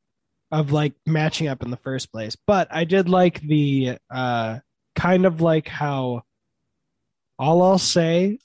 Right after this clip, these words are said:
without spoiling the other person for season two of Ted Lasso,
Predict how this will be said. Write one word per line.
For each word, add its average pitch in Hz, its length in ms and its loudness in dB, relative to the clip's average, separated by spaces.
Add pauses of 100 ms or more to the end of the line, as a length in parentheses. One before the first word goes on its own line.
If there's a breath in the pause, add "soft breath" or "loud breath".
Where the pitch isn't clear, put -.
(880)
without 147 440 0
spoiling 151 400 2
the 147 80 0
other 151 160 -2
person 147 560 -6
for 131 100 -8
season 143 360 -6
two 147 140 -6
of 135 100 -6
Ted 139 200 -6
Lasso, 117 520 -6